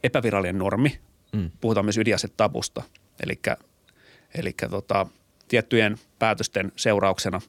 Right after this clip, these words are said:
Speaker 1: esimerkiksi vaikka Korean sodan yhteydessä viisikymmentäluvulla, sekä Trumanin että Eisenhowerin hallinto piti pöydällä sitä korttia, tai sitä niin kuin pohdittiin, että pitäisikö meidän nyt käyttää ydinasetta uudestaan, että me saataisiin tää sota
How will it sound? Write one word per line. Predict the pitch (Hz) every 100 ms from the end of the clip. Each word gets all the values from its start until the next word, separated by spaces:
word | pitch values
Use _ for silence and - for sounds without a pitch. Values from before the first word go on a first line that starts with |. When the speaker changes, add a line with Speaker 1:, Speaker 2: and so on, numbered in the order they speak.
| -
Speaker 1:
esimerkiksi | 110 107 -
vaikka | 98 98
Korean | 113 107 104 92
sodan | - 95
yhteydessä | 95 - 113 107 - 104 - - - -
viisikymmentäluvulla, | 107 98 104 92 92 90 - - - - _ _ _ -
sekä | 117 110
Trumanin | 104 113 104 98
että | 98 107
Eisenhowerin | 107 104 104 98 101
hallinto | 107 98 95 98 - _ -
piti | 143 123
pöydällä | 110 101 92 90 95 - _ _ _ _ _
sitä | - 95
korttia, | 95 107 - - 104 92 - -
tai | 110
sitä | 113 107 - -
niin | -
kuin | - 98 - _ -
pohdittiin, | 127 117 - 95
että | 92 - - _ - - _ _ _
pitäisikö | 117 123 -
meidän | 104 101
nyt | 101
käyttää | 107 - 104
ydinasetta | 107 92 - 95
uudestaan, | 95 90 90
että | 95
me |
saataisiin | 98 95 98
tää | -
sota | - 104 -